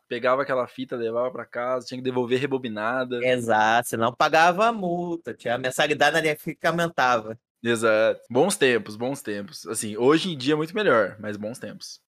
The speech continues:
Speaker 2: Oh, sem dúvida, sem dúvida. Cara, algo interessante que você falou é a relação de Campina, né? Porque eu acho que talvez o sonho de muitos otaku, eu acho que além de conhecer o Japão,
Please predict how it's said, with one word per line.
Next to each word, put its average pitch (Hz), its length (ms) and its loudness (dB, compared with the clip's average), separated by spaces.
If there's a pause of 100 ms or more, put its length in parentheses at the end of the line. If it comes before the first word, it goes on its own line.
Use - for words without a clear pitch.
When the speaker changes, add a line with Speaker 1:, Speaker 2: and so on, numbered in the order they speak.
(140)
Speaker 2:
Oh, 123 320 0
sem 131 320 -6
dúvida, 113 400 -4
sem 131 240 -10
dúvida. 117 420 -10 (140)
Cara, 254 640 4
algo 277 160 0
interessante 262 540 -2
que - 40 -20
você - 220 -16
falou 147 640 0 (200)
é 135 120 0
a - 20 2
relação 147 380 4
de 156 80 -8
Campina, 151 420 0
né? 120 100 -2
Porque 147 440 -2 (320)
eu 185 100 4
acho 262 220 2
que 277 120 -2
talvez 180 360 2
o 160 80 -2
sonho 135 340 -4
de 123 80 -8
muitos 123 300 -8
otaku, 120 440 0 (120)
eu 127 40 4
acho 147 160 2
que - 80 -2
além 156 240 4
de 180 200 -6 (100)
conhecer 147 380 -4
o 143 80 -4
Japão, 135 580 -4